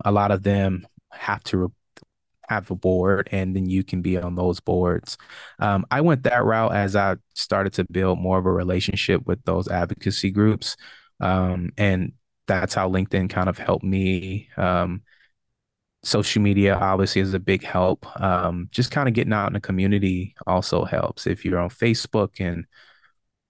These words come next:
you know, you have a na-, neighborhood group, sometimes there's neighborhood associations you can be a part of. So there's several ways that you can get in,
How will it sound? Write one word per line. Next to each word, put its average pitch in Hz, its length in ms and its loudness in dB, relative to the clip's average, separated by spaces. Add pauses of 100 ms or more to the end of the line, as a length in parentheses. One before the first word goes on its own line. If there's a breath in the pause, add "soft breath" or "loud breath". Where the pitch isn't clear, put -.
(340)
you 104 100 -2
know, 85 120 -4
you 87 200 -4
have 95 220 0
a 90 80 2
na-, 110 280 2
neighborhood 110 420 4
group, 98 220 2
sometimes 101 440 0
there's 95 460 2
neighborhood 107 500 2 (120)
associations - 720 -2
you - 160 -6
can 92 80 -4
be 85 120 -4
a 82 80 -4
part 87 260 0
of. - 160 0
So 104 100 2
there's 104 180 2
several 156 320 2
ways 104 360 2
that 95 240 -2 (520 soft breath)
you 101 200 2
can 92 400 0 (580)
get - 260 0
in, 104 500 2